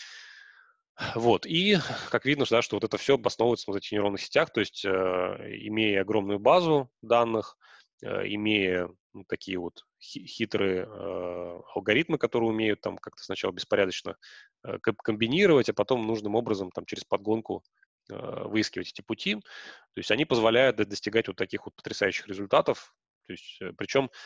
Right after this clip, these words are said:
э, следующий компонент, который был, это развитие П О, то есть вот все вот эти, э, нейронные сети, они на самом деле, э, реализовывались на примерно одном и том же, э,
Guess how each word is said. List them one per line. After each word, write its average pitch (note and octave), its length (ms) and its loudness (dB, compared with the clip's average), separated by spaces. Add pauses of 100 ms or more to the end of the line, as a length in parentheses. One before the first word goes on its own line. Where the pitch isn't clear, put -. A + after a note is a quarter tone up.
(340)
э, G2 500 4
следующий C#3+ 360 2
компонент, D3 380 2
который B2 260 2
был, A2+ 160 4
это A2 100 2
развитие A2+ 360 4
П B2 120 2
О, E3 140 6
то - 100 0
есть - 120 -8
вот G2 140 -10
все - 200 -2
вот G#2 120 -2
эти, G2 220 -2 (240)
э, F#2+ 280 -4
нейронные G2 360 -4
сети, G3 260 -2
они G2+ 180 0
на G#2+ 100 0
самом G#2 200 -2
деле, G#2 200 2 (540)
э, F#2 200 -2
реализовывались G2+ 580 0
на G2 180 0
примерно G2+ 360 0
одном G2 240 -2
и F2 40 -12
том F#2+ 180 -2
же, F2 220 -8 (220)
э, G2+ 40 -12